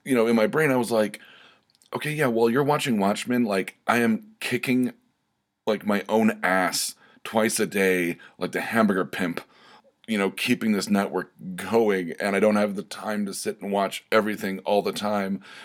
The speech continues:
because someone's gotta edit this and update the blog." Fuck, I gotta do that next week. Um, see? That's what happens. Uh, and then, you know, I need to start editing, um, Hammond, uh, Ca-, I Hate Kathy Hammond. Um, I'm about halfway through writing the second season,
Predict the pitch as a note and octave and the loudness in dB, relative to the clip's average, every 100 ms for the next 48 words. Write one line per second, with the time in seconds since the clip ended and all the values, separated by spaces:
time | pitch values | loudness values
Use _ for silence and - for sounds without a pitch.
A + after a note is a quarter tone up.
0 | - G2 G#2+ G2 A2+ A#2 G#2+ G#2 - G2+ | -12 -4 -2 0 0 0 4 4 4 2
1 | G2 - G2 - - G#2+ - - G#2 G2 | 2 -2 -4 -4 -4 -4 -4 -6 -6 -6
2 | - G2 G2 F#2+ - - - - E2+ D2 | -6 0 2 2 -2 -12 -12 -12 -12 -12
3 | D2+ - - - E2 D2 - - - - | -12 -12 -12 -12 -14 -16 -20 -20 -20 -20
4 | - G#2+ G#2 F2+ - - F3+ G#3 E3+ - | 0 4 6 4 -6 -2 2 2 0 -8
5 | - E3 D#3 C#3+ C#3 B2+ E2 D2+ - - | -6 -6 -2 0 2 0 -2 -8 -12 -20
6 | - _ _ - _ - F#2+ F#2+ F2 G#2 | -20 _ _ -20 _ 0 4 4 2 2
7 | G#2 G#2 G2+ F#2+ - - - F#2+ F#2+ E2 | 4 4 2 0 -8 -16 -6 0 2 2
8 | A2 G2+ - G#2+ - G#2+ G#2 G#2 G#2 - | 2 0 2 4 4 4 2 0 -2 -4
9 | F#2 F2+ F2+ F2 D#2 - - - A2+ C3 | 0 2 2 0 -4 -10 -10 0 2 4
10 | G2 G2 G#2+ - F#2+ F2+ - - G2+ G#2 | 4 0 -4 -2 0 0 -4 2 2 2
11 | - G2 F#2 F2 G#2+ G#2+ F#2+ F#2+ - - | -2 -4 -4 -2 0 2 0 -2 -8 -16
12 | - - _ E2+ E2+ E2 E2 - F2+ F2+ | -20 -20 _ -4 -4 -4 -6 -4 -2 2
13 | F#2 F2 G#2 - G2+ F#2 F2 - - - | 2 2 0 0 0 0 -2 -8 -18 -6
14 | G2 G#2 G2+ F#2+ G2+ G2 G2 F#2+ F2+ - | -2 0 0 2 2 2 0 -2 -6 -6
15 | - D#2+ - C#3+ A#2 B2 A2+ | -6 -8 -4 0 2 4 4